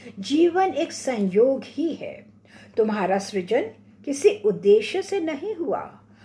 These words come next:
भौतिक दृष्टिकोण इसी प्रकार ही सतत रहता है। जीवन किसी भी अर्थपूर्ण उद्देश्य से नितांत रिक्त है, यही भौतिकवादी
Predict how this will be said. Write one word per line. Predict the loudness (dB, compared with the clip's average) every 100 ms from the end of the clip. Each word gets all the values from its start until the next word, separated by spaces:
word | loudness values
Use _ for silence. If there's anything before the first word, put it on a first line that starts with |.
| -20 -20
भौतिक | -8 0 0 2 2 2 0
दृष्टिकोण | -2 -2 -6 -6 -2 -2 -4
इसी | -10 -10 -4 0 0
प्रकार | 0 -2 0 -2 -2 -2
ही | -6
सतत | -4 -6 -4 -4 -4
रहता | -4 -6 -6 -10
है। | -10 -14 -18 -20 -20 -20 -20 -20 -10
जीवन | 0 2 2 0
किसी | -2 -2 0 2
भी | 2
अर्थपूर्ण | 2 0 0 -2 -10 -8 -2 2 2
उद्देश्य | 0 -4 4 4 4 2 0
से | 0 -6 -10 -12 -20 _ -20 -8
नितांत | -6 -2 -2 0 0 -2 -6 _ -10
रिक्त | -4 2 0 0 -10
है, | -10 -10 -14 -20 -20 -14 -2
यही | 2 4 2 -2
भौतिकवादी | 0 -2 0 -4 -4 -2 -2 -2 -8 -14